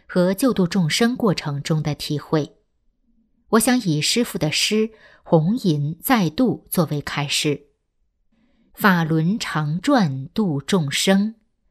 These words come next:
学法得法修心性，末法之时轮再转，有缘之事心法明。”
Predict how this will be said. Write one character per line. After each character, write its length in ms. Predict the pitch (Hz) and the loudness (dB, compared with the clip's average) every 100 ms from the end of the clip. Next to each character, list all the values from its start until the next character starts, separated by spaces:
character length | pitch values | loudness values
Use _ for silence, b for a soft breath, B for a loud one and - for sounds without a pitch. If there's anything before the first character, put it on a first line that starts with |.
| _ - | _ -6
学 300 | - 196 262 | 4 4 4
法 380 | - 170 139 139 | 0 -2 -2 -4
得 360 | 156 151 165 | 0 2 0
法 520 | - 185 143 123 143 - | -2 -2 -2 -4 -12 -6
修 400 | - 190 190 202 | 0 2 2 0
心 340 | - 233 226 | 0 0 0
性， 440 | 226 - 214 139 - _ _ _ _ _ _ | 0 0 0 -2 -12 _ _ _ _ _ _
末 220 | 311 277 | 2 2
法 380 | 170 - 143 139 | 2 0 -2 -4
之 240 | - 254 262 | -2 0 2
时 600 | - - 147 147 151 - | 0 0 -2 -2 -4 -2
轮 360 | 165 139 139 185 | 0 0 -2 -2
再 340 | 285 214 135 | 0 0 -2
转， 440 | - 254 175 131 - _ _ _ _ - | 0 2 2 -2 -10 _ _ _ _ 2
有 280 | 175 147 | 4 4
缘 400 | 143 151 147 165 | 0 -2 0 -2
之 180 | 190 277 | 0 0
事 600 | 262 - 294 170 139 156 _ _ | 2 0 2 0 -2 -10 _ _
心 480 | - 262 262 269 262 | -2 2 2 0 -4
法 480 | - 170 139 135 - | -6 -6 -6 -8 -8
明。” 440 | 151 139 143 151 | -6 -4 -6 -6